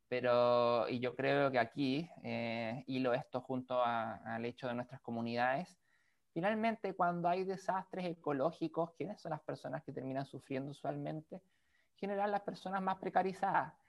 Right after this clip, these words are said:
Y si somos una población que ya es precarizada, entonces claramente que este también es un tema que es muy importante para nuestras comunidades, ¿no? Cómo en el fondo nos encargamos también no solamente de exigir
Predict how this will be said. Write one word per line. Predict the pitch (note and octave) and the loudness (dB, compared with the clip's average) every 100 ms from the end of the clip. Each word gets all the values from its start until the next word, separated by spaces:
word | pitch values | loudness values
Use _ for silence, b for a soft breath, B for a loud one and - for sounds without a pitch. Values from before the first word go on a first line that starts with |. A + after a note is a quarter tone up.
| _ | _
Y | - | -16
si | B2+ C3 | -12 -2
somos | - D#3+ B2+ A#2+ | 2 4 2 -2
una | A#2+ | -2
población | A#2+ B2 B2 - D3 B2+ - | 2 2 2 0 -4 -4 -4
que | A#2+ | -2
ya | A#2+ | -2
es | B2+ | -2
precarizada, | C3 C3 D#3+ E3+ D3+ D#3 E3+ _ _ _ | 0 0 0 -2 -4 -4 -6 _ _ _
entonces | C#3 - D3 - E3+ - _ _ - | -14 -6 -6 -4 -10 -12 _ _ 2
claramente | C#3+ D#3 D#3 D#3+ - D3+ E3 - | 6 6 2 -2 -4 -4 -6 -8
que | B2+ C3+ | -6 -6
este | C#3+ - C#3+ | -8 -8 -8
también | - C3 C3 D#3+ E3 B2 - | -6 -6 -2 0 0 -2 -10
es | B2 | -10
un | B2+ A#2 | -10 -6
tema | B2+ B2+ B2+ B2+ _ _ _ | -6 -4 -6 -8 _ _ _
que | - B2+ | -6 -6
es | - - | -6 -14
muy | - C3+ C#3 | -8 -2 0
importante | C3 B2+ A#2 - A#2 A#2 A#2+ B2+ | 0 0 -2 0 -2 -2 -6 -2
para | - A#2 | -2 0
nuestras | A#2 A#2+ A#2 | -2 -6 -10
comunidades, | - A#2 A2+ A#2 A2 A2+ | -8 -4 -2 -2 -4 -4
¿no? | A#2+ A#2+ - | -6 -8 -4
Cómo | C#3+ F3+ | -4 -4
en | F3+ | -4
el | D#3 | -6
fondo | D3+ D#3 E3+ F#3 - _ _ _ - | -4 -4 -4 -6 -12 _ _ _ -10
nos | A#2+ A#2+ A#2 | -8 -8 -8
encargamos | A2+ A#2 A#2 E3+ A3+ - | 0 2 2 0 -2 -6
también | G#3 G3+ A3+ - _ _ _ | -6 -4 -6 -8 _ _ _
no | D#3+ | -10
solamente | G3 A#3+ G#3 F3+ F3+ F3+ | -4 0 0 0 -4 -2
de | E3 C3+ | -2 -2
exigir | C3+ - - - - B2 E3 A3+ | -4 -10 -18 -14 -8 -4 -4 -4